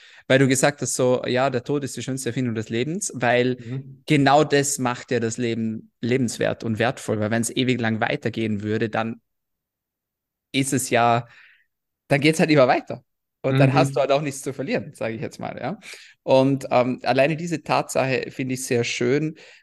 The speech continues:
Speaker 1: Was ich auch schön finde, ist so diese Vorstellung, dass du am Ende des Lebens dein, dein Ich kennenlernst, das sein maximales Potenzial entfaltet hat.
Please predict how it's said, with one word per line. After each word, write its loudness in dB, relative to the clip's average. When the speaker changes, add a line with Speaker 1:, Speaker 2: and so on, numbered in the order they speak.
Speaker 1:
Was 0
ich 2
auch 4
schön 2
finde, -2
ist -6
so -2
diese -4
Vorstellung, -2
dass -6
du -4
am -4
Ende -2
des -6
Lebens 0
dein, 2
dein 2
Ich -6
kennenlernst, 0
das 0
sein 4
maximales 0
Potenzial -6
entfaltet -8
hat. -8